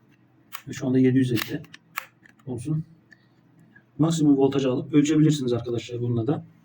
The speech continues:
Şöyle ölçelim mesela. Şöyle proplardan birini faza, diğerini de topraklamaya temas ettirdiğimiz zaman,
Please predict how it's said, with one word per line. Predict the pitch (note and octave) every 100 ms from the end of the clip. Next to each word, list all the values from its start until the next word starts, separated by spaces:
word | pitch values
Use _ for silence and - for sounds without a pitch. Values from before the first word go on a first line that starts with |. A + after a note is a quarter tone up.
| -
Şöyle | - - C#3
ölçelim | C#3 C#3 C#3 A#2+
mesela. | A2+ A2 D#3 - - _ _ _ _ _ _ _ _ _ _ _ _ _ _ _ _ _ -
Şöyle | F3
proplardan | - D3+ D3+ C#3+ D3+
birini | D#3 C#3
faza, | C#3 C#3+ A#2+ C3 - - _ _ _ _ _ _ - _ _
diğerini | D#3+ D3+ B2+
de | D#3 D#3+
topraklamaya | C#3 D3 C#3+ C#3+ D3 C#3+ - _ _
temas | C#3 C3+ C#3
ettirdiğimiz | C#3 C#3+ C#3 D3
zaman, | A#2 G#2+ A2+